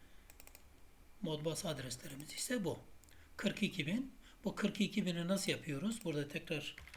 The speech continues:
göstereyim. Kırk iki bin beş eksi kırk bin eşittir iki bin beş. Bu iki bin beş bu şekilde bulunuyor. Devam edelim.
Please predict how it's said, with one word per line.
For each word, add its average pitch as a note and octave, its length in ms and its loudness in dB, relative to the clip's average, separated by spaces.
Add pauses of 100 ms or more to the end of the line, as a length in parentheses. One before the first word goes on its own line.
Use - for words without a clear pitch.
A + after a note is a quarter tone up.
(160)
göstereyim. C#3 680 0 (400)
Kırk E3+ 300 0
iki D#3 320 -2
bin C#3+ 220 0 (480)
beş D3 640 2 (360)
eksi D3 720 0 (540)
kırk - 480 -4
bin D#3+ 460 4 (440)
eşittir D#3+ 920 0 (500)
iki - 180 -2
bin D3+ 200 0
beş. - 380 -2 (460)
Bu F#3+ 60 4
iki E3 240 2
bin C#3+ 160 0
beş - 340 0
bu G3+ 80 2
şekilde C3+ 380 0
bulunuyor. - 560 -8 (1600)
Devam F3+ 300 4
edelim. C3+ 640 2